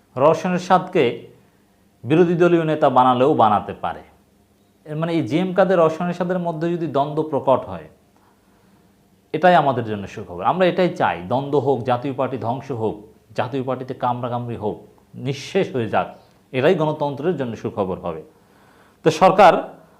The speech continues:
রওশন এরশাদকে সামনে এনে রেখেছে এই উদ্দেশ্যে।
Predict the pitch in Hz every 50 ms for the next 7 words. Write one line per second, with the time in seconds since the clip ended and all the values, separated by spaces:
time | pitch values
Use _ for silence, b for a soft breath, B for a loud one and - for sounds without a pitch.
0 | b _ 123 131 147 - - 180 165 151 - 170 160 165 - - 151 127 117 104
1 | - - - - _ - - - 160 143 135 135 135 131 123 123 113 107 104 -
2 | 123 117 - - 185 233 240 - - _ _ _ - 127 120 104 92 90 92 92
3 | - - -